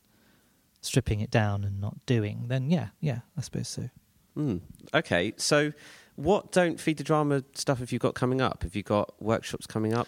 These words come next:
Speaker 2: that
Speaker 1: I've got a couple, I've got a couple of workshops coming up, um, which is <laughs> called Character or Not to Character.
Speaker 2: <laughs>
Speaker 1: Um,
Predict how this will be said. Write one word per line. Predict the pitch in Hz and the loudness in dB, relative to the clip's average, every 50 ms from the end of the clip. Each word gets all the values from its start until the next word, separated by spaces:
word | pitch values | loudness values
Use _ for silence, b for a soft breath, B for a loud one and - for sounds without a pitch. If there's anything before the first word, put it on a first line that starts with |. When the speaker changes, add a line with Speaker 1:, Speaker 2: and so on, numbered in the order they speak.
| - - | -2 0
Speaker 2:
that | 98 98 - - | 0 0 2 2
Speaker 1:
I've | - 139 135 | 0 2 2
got | 180 170 | 2 0
a | |
couple, | - - 202 196 - 156 | 2 2 0 0 2 0
I've | 160 151 | -2 0
got | - 170 | 0 -4
a | 147 | -2
couple | - - 180 - 170 | -2 -2 0 0 2
of | 147 | 2
workshops | 139 117 - - 123 - | 2 0 -2 -6 -8 -6
coming | - - 110 107 104 | 0 2 2 4 4
up, | 101 117 156 - - - - | 2 0 -2 -4 -10 -8 -2
um, | 127 113 113 113 113 113 113 113 113 113 117 117 113 113 117 113 113 117 120 127 - - - - _ | 0 2 4 4 4 4 4 2 2 0 0 -2 -2 -2 -2 -2 -4 -4 -6 -6 -8 -10 -14 -20 _
which | 143 135 127 - - 139 | -8 -8 -4 -2 0 0
is | - - | 0 2
<laughs> | - - | 2 4
called | - - 127 127 120 110 - B B B B B B B B - | 4 4 2 2 0 -2 -6 B B B B B B B B 4
Character | - - 127 135 156 165 - - 143 143 | 4 4 6 2 2 0 0 -2 -2 0
or | 127 110 113 | 0 0 0
Not | 110 113 - - | 0 0 -2 -2
to | - - - - | -6 -8 -10 -12
Character. | - - 107 101 104 - - - B B B 123 | -10 -10 -8 -8 -8 -12 -16 -20 B B B 0
Speaker 2:
<laughs> | - - - - | 0 0 2 4
Speaker 1:
Um, | 135 139 139 143 139 143 143 139 135 - | 4 6 6 4 2 0 -2 -4 -4 -6